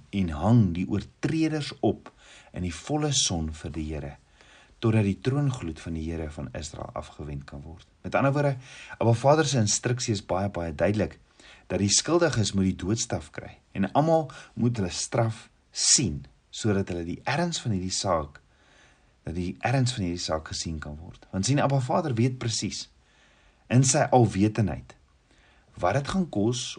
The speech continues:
om die manne van Israel vry te maak van hierdie nuwe verslawing of slawe juk. Abba Vader moet sy kinders verlos en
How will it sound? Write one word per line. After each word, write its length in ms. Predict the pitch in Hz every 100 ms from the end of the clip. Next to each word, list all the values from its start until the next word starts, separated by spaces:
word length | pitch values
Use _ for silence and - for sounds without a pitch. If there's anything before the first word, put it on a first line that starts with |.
| -
om 120 | 90
die 100 | 87
manne 300 | 80 80 139
van 200 | 160 185 -
Israel 380 | 101 - 92 92
vry 280 | - 107 123
te 140 | 113
maak 320 | 85 73 78
van 100 | - 80
hierdie 200 | 78 82
nuwe 320 | 80 104 131
verslawing 640 | 123 123 - 82 82 76 76 - - - -
of 160 | - -
slawe 380 | - 78 73 71
juk. 400 | 64 64 - - _ _ _ _ _ - - - -
Abba 160 | - 95
Vader 320 | - 117 113
moet 160 | 104 95
sy 80 | 95
kinders 320 | 107 110 -
verlos 600 | 80 78 98 90 - - _ _ _ - _
en 180 | 90 85